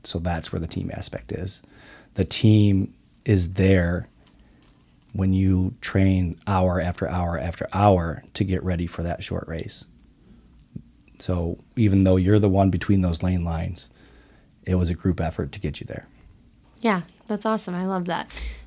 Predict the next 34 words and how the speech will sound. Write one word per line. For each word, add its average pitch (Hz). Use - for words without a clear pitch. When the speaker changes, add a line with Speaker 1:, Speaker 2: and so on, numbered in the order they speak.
Speaker 2:
So, 214
like 220
you 226
guys 220
have 208
said, 196
you 202
have 190
twenty-five 202
girls 185
on 180
the 180
team. 175
In 208
a 196
meet, 190
do 202
all 180
twenty-five 185
get -
to -
compete? 190
Speaker 1:
Yep, 123
all 127
twenty-five 127
compete. 110
Uh, 101
we 104
do 110
not 107
have 101
a 98
travel 95
roster, 90